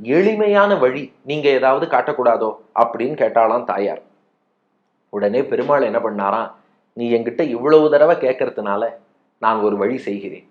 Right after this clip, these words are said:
அப்படின்னு மகாலட்சுமி காதுல ஒரு மந்திரத்தை சொன்னாராம் பெருமாள். அதுதான் துவயம்னு சொல்லக்கூடிய ரெண்டு வரிகள் கொண்ட மந்திரம். மந்திரத்தை ஓப்பனா சொல்லக்கூடாது, ஏன்னா ஒரு மந்திரம் பத்தி நாம சொன்னாலே இம்மீடியட்டா கேட்கறவாளுக்கு என்ன தோணும்,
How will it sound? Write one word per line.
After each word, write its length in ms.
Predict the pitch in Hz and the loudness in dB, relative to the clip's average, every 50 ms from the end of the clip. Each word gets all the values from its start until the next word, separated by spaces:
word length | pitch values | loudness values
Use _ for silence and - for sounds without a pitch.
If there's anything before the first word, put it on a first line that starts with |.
| _ _ _ _ - | _ _ _ _ -8
அப்படின்னு 560 | 98 95 - 90 87 90 117 156 175 156 - - _ _ _ _ _ _ | -8 -6 -6 -8 -10 -8 -8 -8 -8 -8 -10 -14 _ _ _ _ _ _
மகாலட்சுமி 920 | 101 101 107 113 120 - 185 208 214 214 - 190 - - - - 117 113 - | -8 0 2 2 4 6 6 6 6 6 6 2 -2 -4 -10 -12 -12 -8 -4
காதுல 500 | - 95 104 101 - - 117 143 160 143 - - - _ _ _ - | -2 -2 -2 -2 -2 -2 0 0 0 0 -4 -8 -18 _ _ _ -6
ஒரு 240 | 107 110 110 107 | -2 0 2 2
மந்திரத்தை 640 | 95 95 117 143 170 - - 196 185 - 170 147 135 | 2 2 2 0 2 2 4 4 4 4 0 -2 -2
சொன்னாராம் 500 | - 104 110 120 120 107 104 113 135 127 | -2 -4 -2 -2 0 0 0 -2 -4 -4
பெருமாள். 380 | 120 98 98 98 101 92 - - _ _ _ _ _ _ _ _ | -6 -6 -4 -4 -4 -4 -6 -10 _ _ _ _ _ _ _ _
அதுதான் 600 | - 107 113 110 101 123 147 165 147 120 101 101 | -8 -6 -4 -2 2 2 2 2 0 -4 -10 -6
துவயம்னு 580 | 107 117 135 147 165 175 170 170 175 180 190 | 2 6 6 6 6 6 2 0 0 -2 -2
சொல்லக்கூடிய 960 | 185 - - 127 127 127 123 - 113 98 92 90 95 104 120 135 - - - _ _ _ | -2 -2 -4 -2 -2 -2 -2 -2 -6 -10 -6 -2 2 2 2 2 2 -2 -10 _ _ _
ரெண்டு 500 | - 101 - 131 156 180 190 185 190 196 | -10 -2 0 2 2 2 2 2 4 4
வரிகள் 420 | 151 147 143 165 160 180 175 160 - | 4 4 2 0 0 0 -2 -2 -2
கொண்ட 240 | - - - - - | -4 0 0 0 0
மந்திரம். 400 | 113 110 113 - 123 113 - - _ _ _ _ _ _ _ - | 0 -2 -4 -4 -4 -4 -6 -8 _ _ _ _ _ _ _ -2
மந்திரத்தை 520 | 110 143 165 160 - 170 165 160 175 170 | -2 -2 2 4 6 6 8 8 8 8
ஓப்பனா 400 | 147 135 139 139 156 151 160 156 | 8 6 6 6 4 2 2 2
சொல்லக்கூடாது, 640 | - 143 131 147 156 147 143 131 117 98 - - - - | 2 0 0 0 0 2 4 4 4 2 0 -6 -6 -4
ஏன்னா 260 | 117 120 143 151 151 | -2 0 2 2 2
ஒரு 120 | 139 131 | 2 2
மந்திரம் 360 | 127 120 123 131 - 156 151 | 2 0 0 0 -2 -2 0
பத்தி 220 | 151 151 147 - 165 | 0 0 -2 0 0
நாம 220 | 156 143 135 127 | 0 0 0 -2
சொன்னாலே 480 | - - 120 135 135 131 123 117 135 156 | -2 -2 -4 -2 0 0 0 0 0 -2
இம்மீடியட்டா 560 | 156 147 151 156 160 156 156 156 147 156 165 160 - | -4 -4 -6 -6 -4 -2 -2 -2 0 0 0 0 0
கேட்கறவாளுக்கு 520 | 165 170 165 170 170 160 151 143 131 117 | 0 0 0 0 2 4 4 4 2 0
என்ன 200 | 123 123 135 131 - | -2 -4 -4 -4 -4
தோணும், 320 | 131 127 123 123 123 120 | -2 -2 -2 -2 -4 -6